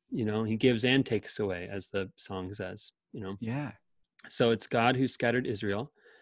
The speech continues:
Speaker 1: and Israel has to reckon with that. You know, they have to figure out how to swallow that pill of, "Wait, the God that we're praying to, to rescue us also sent us here."
Speaker 2: Mm-hmm.
Speaker 1: Um, and that, th-, if that doesn't put a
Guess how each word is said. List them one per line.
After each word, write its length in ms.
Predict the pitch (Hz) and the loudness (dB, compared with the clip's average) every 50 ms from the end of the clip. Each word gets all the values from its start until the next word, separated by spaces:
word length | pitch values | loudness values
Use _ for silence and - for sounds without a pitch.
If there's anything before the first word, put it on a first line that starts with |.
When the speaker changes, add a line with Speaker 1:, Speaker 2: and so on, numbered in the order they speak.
| - _ _ - | -20 _ _ 0
Speaker 1:
and 100 | 139 131 | 2 4
Israel 380 | - 139 151 160 175 175 143 123 | 8 8 8 8 8 8 8 6
has 240 | 117 120 113 - - | 6 4 2 2 0
to 100 | - 110 | 0 2
reckon 320 | 101 110 120 - - 117 | 2 2 2 2 2 0
with 140 | 101 92 - | 0 0 -4
that. 200 | - 87 90 - _ _ _ - | -6 -10 -10 -12 _ _ _ -6
You 80 | - 110 | -2 0
know, 100 | 110 113 | 0 2
they 160 | 107 123 131 | 4 6 6
have 260 | 143 160 165 156 - | 8 8 6 6 4
to 260 | - 123 117 110 104 - _ _ _ _ _ _ _ _ _ _ _ _ _ _ | 2 4 4 4 2 -2 _ _ _ _ _ _ _ _ _ _ _ _ _ _
figure 260 | - - 143 135 143 135 | 4 6 8 8 8 8
out 60 | 123 | 6
how 100 | - 127 | 6 4
to 80 | 117 | 2
swallow 440 | 110 - - - 123 117 117 117 117 | 2 0 0 4 4 6 6 6 4
that 260 | 107 107 104 - - | 4 2 0 -2 0
pill 460 | - - 127 117 101 92 92 95 - _ _ - | 2 4 4 4 4 2 -2 -6 -10 _ _ -6
of, 420 | - 110 107 104 101 92 - - _ _ _ _ | -4 -2 0 0 -2 -4 -6 -12 _ _ _ _
"Wait, 300 | - 127 123 120 113 - | 2 4 4 4 2 0
the 80 | - 123 | -2 -2
God 240 | 104 127 120 127 131 | 2 4 4 6 6
that 80 | 135 | 6
we're 100 | 123 123 | 4 4
praying 300 | 113 - - 131 127 127 | 2 0 2 2 4 4
to, 100 | 117 120 | 4 2
to 80 | 101 110 | 2 2
rescue 400 | 107 110 113 113 - - 107 101 | 4 4 2 2 2 0 0 0
us 240 | 98 98 - - - _ _ - | 0 0 -4 -6 -10 _ _ 4
also 300 | 120 117 120 - - 110 | 4 4 4 4 2 2
sent 320 | 98 - - 107 104 - | 2 0 -2 -2 -2 -4
us 120 | - - - | -6 -8 -6
here." 320 | - 98 92 87 92 90 - _ _ _ _ _ _ _ _ - 113 | -6 -6 -6 -6 -8 -10 -14 _ _ _ _ _ _ _ _ -6 -6
Speaker 2:
Mm-hmm. 240 | 110 104 120 131 165 - - - | -2 -2 -2 -2 -2 -4 -6 -4
Speaker 1:
Um, 380 | 107 104 101 98 98 98 95 98 _ _ _ _ _ _ _ _ _ _ _ _ _ - | -2 -2 0 0 -2 -2 -4 -8 _ _ _ _ _ _ _ _ _ _ _ _ _ -4
and 340 | - 117 113 110 107 113 117 - _ - | 0 0 2 4 2 2 2 0 _ -4
that, 300 | 104 120 117 123 - - _ _ _ _ - 123 | 2 4 4 4 2 0 _ _ _ _ -12 -10
th-, 120 | 127 127 - - | -8 -8 -10 -10
if 140 | - 101 - | -10 -4 0
that 180 | 131 127 131 | 2 2 4
doesn't 320 | - 135 107 117 110 104 - _ _ _ _ _ - - _ _ | 2 0 0 0 -2 -2 -4 _ _ _ _ _ -20 -20 _ _
put 180 | - - 123 110 | -4 -2 0 2
a 200 | 110 104 98 | 2 2 0